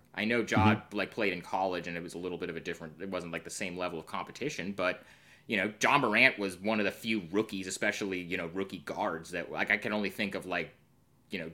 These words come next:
Speaker 1: Ja Morant or, you know, Dame his rookie year or, like, Derrick Rose his rookie year. There's only a
Speaker 2: Yeah.
Speaker 1: couple of point guards that were that good their rookie year. I think they think that Scoot is gonna be impactful right away. And I think it's just a matter of other people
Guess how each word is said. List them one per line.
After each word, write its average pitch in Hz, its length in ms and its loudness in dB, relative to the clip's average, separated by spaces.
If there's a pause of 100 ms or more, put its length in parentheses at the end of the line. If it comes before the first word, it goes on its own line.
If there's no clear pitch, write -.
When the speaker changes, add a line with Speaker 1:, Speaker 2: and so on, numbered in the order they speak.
Speaker 1:
Ja 104 180 0
Morant 92 600 0
or, 82 240 -6
you 85 80 -6
know, 85 80 -4
Dame 92 340 -4
his 95 160 -6
rookie 98 240 -4
year 92 400 0
or, 87 120 -2
like, 82 200 -4
Derrick 101 260 4
Rose 90 300 0
his 92 180 -4
rookie 101 240 0
year. 104 140 6
There's 117 140 8
only 202 220 12
a - 20 6
Speaker 2:
Yeah. 98 200 8
Speaker 1:
couple 85 200 6
of 98 120 0 (540)
point 160 320 6
guards 98 600 6
that 110 320 8 (320)
were 139 180 10
that 131 360 12
good 123 200 6
their 104 140 6
rookie 104 300 2
year. 101 340 2
I 95 140 8
think 123 320 0
they 113 180 8
think 110 380 0
that 98 120 0
Scoot 117 520 0
is 104 100 -2
gonna 104 240 2
be 92 200 -2
impactful 90 540 0
right 85 220 2
away. 80 480 -4 (640)
And 98 480 6 (420)
I 117 140 8
think 117 300 4
it's 101 120 -2
just 107 220 0
a 101 60 2
matter 95 340 6
of 90 140 -2
other 104 260 2
people 85 640 -4